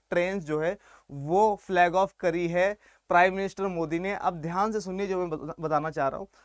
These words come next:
वंदे भारत ट्रेन्स क्यों बनाई जाती है? वंदे भारत ट्रेन जो है बहुत ज़्यादा फास्ट ट्रेन्स है, तो जो लगभग फिफ्टी टू सेकेंड्स के अंतराल में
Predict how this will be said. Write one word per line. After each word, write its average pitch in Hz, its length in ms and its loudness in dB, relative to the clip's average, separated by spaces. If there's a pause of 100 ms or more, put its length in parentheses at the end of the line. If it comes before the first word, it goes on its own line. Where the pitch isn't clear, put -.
(120)
वंदे 185 460 4
भारत 202 400 0 (100)
ट्रेन्स 202 400 -2
क्यों 208 220 -6
बनाई 170 240 0
जाती 165 260 -2
है? 190 60 -4
वंदे 175 340 -2
भारत 175 340 -4
ट्रेन 175 240 -6
जो 165 140 -2
है 185 100 -2
बहुत 156 340 -4
ज़्यादा 160 240 0
फास्ट 160 420 0
ट्रेन्स 139 320 -4
है, 180 100 -4
तो - 520 -6 (100)
जो 160 160 -2
लगभग 170 580 0
फिफ्टी 185 500 -6
टू 226 240 -6
सेकेंड्स 196 640 -6
के 208 280 0 (360)
अंतराल 170 540 4
में 175 280 -4